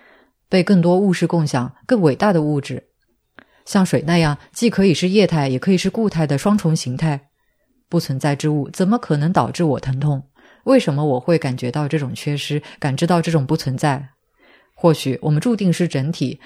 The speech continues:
每个局部、每个碎片都只是流于表面的假象，而在底下天定的格局仍然完好无损，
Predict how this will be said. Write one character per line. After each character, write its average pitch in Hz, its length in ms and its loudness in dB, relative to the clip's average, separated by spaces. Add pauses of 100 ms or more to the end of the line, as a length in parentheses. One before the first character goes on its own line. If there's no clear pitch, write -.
(120)
每 160 220 4
个 240 160 4
局 147 180 -2
部、 175 180 0
每 135 220 0
个 147 80 -4
碎 202 180 0
片 180 220 0 (180)
都 220 140 -2
只 147 160 -2
是 170 220 0
流 156 200 2
于 196 120 2
表 117 180 0
面 165 160 0
的 160 100 2
假 117 220 -4
象， 139 260 -2 (160)
而 147 140 0
在 214 180 4
底 120 200 -2
下 151 260 0
天 214 240 2
定 220 140 2
的 160 80 2
格 139 180 0
局 160 220 0
仍 160 180 4
然 190 180 4
完 170 200 2
好 123 200 0
无 120 160 -4
损， 147 240 0